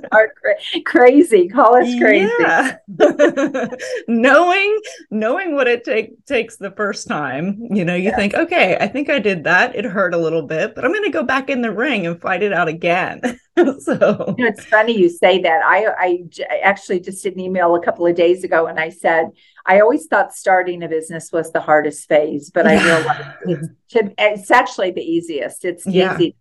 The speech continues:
Speaker 1: start up a business. It's when you are really trying to grow and do something really big that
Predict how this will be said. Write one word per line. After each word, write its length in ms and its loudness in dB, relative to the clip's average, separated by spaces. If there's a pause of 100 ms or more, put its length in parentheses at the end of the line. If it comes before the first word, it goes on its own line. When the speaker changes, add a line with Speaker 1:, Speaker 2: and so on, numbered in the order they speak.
Speaker 1:
start 280 2
up 120 -4
a 60 -10
business. 460 -2 (480)
It's 240 -2
when 240 4
you 180 6
are 140 4
really 280 2
trying 380 -8
to 80 -2
grow 440 4
and 120 -2
do 140 -6
something 500 -8
really 280 -2
big 320 -2
that 160 -2